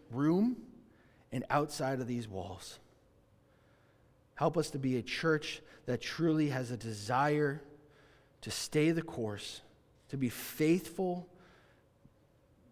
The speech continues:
missionaries, faithful ministers of the gospel to those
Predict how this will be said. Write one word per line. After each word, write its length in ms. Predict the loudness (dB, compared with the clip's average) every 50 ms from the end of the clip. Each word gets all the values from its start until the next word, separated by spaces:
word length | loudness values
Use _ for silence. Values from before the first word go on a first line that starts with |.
| _ _ -4
missionaries, 960 | 0 0 0 2 2 2 2 2 2 0 -2 -6 -8 -8 -10 -12 -12 -14 -14 -18 -20 _ _ _ _ _ _ _ _ _ _ _ _ _ _ -2
faithful 360 | 0 0 0 2 2 2 2
ministers 600 | 4 4 4 4 4 4 2 0 0 0 0 2 2
of 100 | 0 0
the 80 | 0
gospel 480 | 0 2 2 2 2 0 -2 -4 -4 -4
to 100 | -4 -2
those 440 | 0 4 4 6 6 4 2 -4